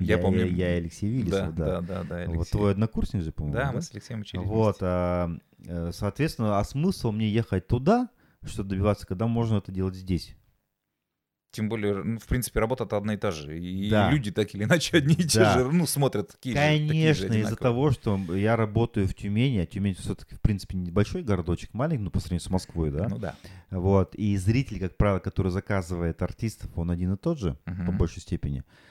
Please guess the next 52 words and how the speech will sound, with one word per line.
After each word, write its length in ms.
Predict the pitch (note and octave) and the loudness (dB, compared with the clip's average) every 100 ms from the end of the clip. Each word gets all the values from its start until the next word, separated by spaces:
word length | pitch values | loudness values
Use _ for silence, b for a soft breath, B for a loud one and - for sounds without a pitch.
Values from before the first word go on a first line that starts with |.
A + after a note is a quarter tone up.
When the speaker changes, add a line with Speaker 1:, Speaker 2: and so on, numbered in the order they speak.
| b b | b b
Speaker 1:
то, 140 | - G2+ | -2 0
конечно 640 | G2+ G2 G#2+ C#3+ - G2+ | 0 0 0 -2 -4 -8
же, 120 | F2+ | -6
приходится 680 | - F2 - G2 G2 - D#2+ | -4 -4 -4 -4 -4 -6 -10
думать 440 | D#2+ G2 G2+ - | -6 -6 -6 -6
и 60 | D#2+ | -8
обновлять 500 | D2+ D#2+ D2+ D#2 - | -6 -8 -8 -10 -10
программу. 260 | - D#2 | -10 -6
Почему 280 | - - A2 | -4 -4 -2
у 20 | |
меня 100 | G#2 | -2
пятьдесят 300 | - - F2+ | -2 -4 -4
номеров? 320 | F3 E2+ - - | -2 -2 -2 -4
Если 200 | G#2 G2+ | -4 0
бы 120 | G2+ | 0
я 40 | |
был 140 | G2+ G#2 | 2 0
бы 80 | |
в 60 | G#2 | 0
Москве, 280 | A#2 - C3+ | 0 -2 -2
у 40 | |
меня, 100 | G2 | 2
может 180 | F#2+ F#2 | 2 2
быть, 160 | E2+ - | 0 0
три 160 | F#2+ | -2
было 220 | F2 B2 | 0 0
бы 120 | G2 F2+ | 2 4
номера, 340 | F2+ E2+ E2 | 4 4 2
и 40 | |
я 120 | F2 F2+ | 0 -2
был 140 | F2 | -4
бы 100 | E2 | -4
счастлив. 320 | - B3+ C#4 | -2 -2 -2
Speaker 2:
Ну, 160 | C#4+ D4 | -4 0
или 160 | D3+ G#2+ | 2 2
пять, 320 | G#2 G2+ - | 2 2 0
да, 200 | F#2 F#2 | -4 -2
Speaker 1:
Да, 220 | D#2+ C3+ F#2+ | 0 2 4
Speaker 2:
да, 60 | |
Speaker 1:
пять, 240 | G2 F#2 F2+ | 4 4 0
Speaker 2:
да. 40 | |
Speaker 1:
и 40 | |
всё. 180 | - F#2 | -2 0
А 100 | F2 | 0
тут 200 | D#3 - | 0 2
постоянно 400 | B2 - D3 F#3 | 2 4 2 4
приходится 400 | - - C#3+ - | 2 4 4 2
что-то 140 | - C3 | -2 2
новое 480 | B2+ A#2+ A2 G2+ | 4 6 6 4
придумывать, 640 | - G2 F#2+ G2 F#2 F2 - | 4 0 2 2 2 0 -2
что-то 360 | - A#2+ A2 A2+ | -4 -4 -2 -2
искать. 540 | - - A2 G#2 | -4 -8 -2 -2